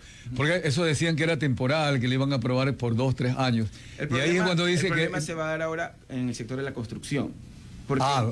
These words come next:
Speaker 1: vamos a
Speaker 2: ahí,
Speaker 1: eso.
Speaker 2: ahí,
Speaker 1: Ejemplo.
Speaker 2: ahí hay un
Speaker 1: Perfecto.
Speaker 2: problema. Ahí hay un problema. Porque si yo vendo con quince,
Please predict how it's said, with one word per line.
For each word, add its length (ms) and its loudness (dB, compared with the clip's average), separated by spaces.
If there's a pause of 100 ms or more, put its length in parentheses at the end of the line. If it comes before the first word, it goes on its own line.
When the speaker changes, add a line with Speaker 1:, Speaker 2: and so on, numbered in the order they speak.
Speaker 1:
vamos 260 2
a 80 2
Speaker 2:
ahí, 100 0
Speaker 1:
eso. 140 -4
Speaker 2:
ahí, 100 -2
Speaker 1:
Ejemplo. 440 0
Speaker 2:
ahí 140 -4
hay 60 0
un 120 0
Speaker 1:
Perfecto. 260 0
Speaker 2:
problema. 460 -4
Ahí 220 -4
hay 140 0
un 80 0
problema. 360 -4
Porque 300 -4 (240)
si 160 -2
yo 180 4
vendo 320 2
con 220 0
quince, 400 -2